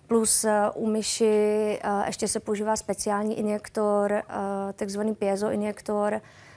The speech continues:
Ehm, je to taková trošku jakoby modifikace specifická pro myš, ale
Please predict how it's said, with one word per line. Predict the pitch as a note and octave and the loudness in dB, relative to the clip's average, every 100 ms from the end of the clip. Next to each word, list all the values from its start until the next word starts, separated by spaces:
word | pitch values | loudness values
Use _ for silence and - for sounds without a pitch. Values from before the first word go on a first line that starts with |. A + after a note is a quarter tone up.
| - - | -20 -6
Ehm, | G#3+ G3+ G3 F#3+ G3 F#3+ - _ - - | 0 2 2 0 -2 -6 -14 _ -12 -4
je | G#3 | -2
to | G#3 | -2
taková | G#3 A3 G#3+ | 2 2 2
trošku | A3 - A3 | 0 -2 -2
jakoby | G3+ G#3 | -2 -2
modifikace | G#3 G3+ G3+ G3+ G#3+ G#3 G3 | -2 -2 -2 -4 -4 -4 -4
specifická | - G3+ G#3 G3+ - G#3+ G#3 | -6 -8 -8 -8 -4 -2 -2
pro | G3+ G3 | -2 -4
myš, | G3+ G3+ G3 - - - - - _ _ _ _ _ - _ _ - - - - - - | -4 -4 -6 -6 -8 -12 -18 -20 _ _ _ _ _ -20 _ _ -20 -20 -20 -20 -20 -10
ale | G#3 G3 G3 | -4 -4 -4